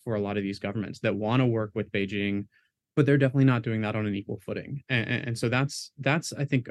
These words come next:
a big issue for the United States. I think we have, I think, taken advantage of, of U S lasting influence in the region. Uh, a-, and I think because of that, other countries have started to turn to China more for, you know, economic support and for engagement across a lot of diplomatic political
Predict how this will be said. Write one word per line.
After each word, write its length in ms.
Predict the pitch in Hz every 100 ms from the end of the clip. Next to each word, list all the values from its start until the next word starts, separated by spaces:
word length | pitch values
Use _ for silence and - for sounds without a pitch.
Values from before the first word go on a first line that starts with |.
| -
a 140 | -
big 380 | 120 113 117 117
issue 240 | 123 -
for 100 | 117
the 60 | 110
United 240 | 104 104 98
States. 400 | - 104 - - _ _ _ _
I 120 | - 117
think 300 | 117 110 _ _ 147
we 200 | 147 139
have, 240 | 127 123 139
I 40 |
think, 180 | 147 147
taken 240 | 175 165
advantage 460 | 139 117 117 113 110
of, 200 | 104 107
of 220 | 110 101 -
U 180 | 127 104
S 260 | - - - -
lasting 580 | 151 123 110 113 120 110
influence 460 | 110 - 135 139
in 80 | 151
the 80 | 147
region. 420 | 151 147 165 170 _ -
Uh, 220 | 120 117
a-, 160 | 92 -
and 280 | - 120 113
I 100 | 117
think 320 | 123 117 - - -
because 340 | 135 - 127 127
of 100 | 107
that, 200 | 101 - - -
other 180 | 123 127
countries 300 | 127 120 110
have 80 |
started 280 | - 110 107
to 80 | 117
turn 340 | - 113 110
to 80 | 113
China 300 | - 101 98
more 380 | 98 101 101 107 _ _ _
for, 500 | 139 147 143 123 113 -
you 100 | 120
know, 60 | 101 117
economic 420 | 113 107 101 -
support 460 | 98 - - - -
and 240 | 113 110
for 440 | - 131 123 123 -
engagement 460 | 127 123 123 127
across 260 | 123 113 113
a 60 | 110
lot 240 | 107 113
of 60 | 113
diplomatic 500 | 104 110 104 - -
political 540 | 104 101 104 98